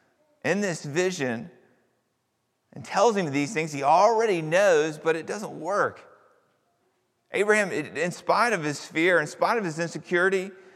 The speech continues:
he's also really, really sad and frustrated. And that's why he makes the complaint that he does in verses two and three. In verses two and three, he doubts God's ultimate goodness because here he is. Though he's rich,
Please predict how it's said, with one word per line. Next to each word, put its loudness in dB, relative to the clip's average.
he's -2
also -2
really, -6
really -4
sad -8
and -18
frustrated. -2
And -8
that's -2
why 2
he -4
makes 0
the -6
complaint -4
that 4
he 0
does 4
in -6
verses 0
two -2
and -4
three. -2
In -6
verses 4
two 0
and -2
three, 2
he -4
doubts 2
God's 2
ultimate 2
goodness -4
because -6
here 0
he -2
is. -6
Though 4
he's -6
rich, -8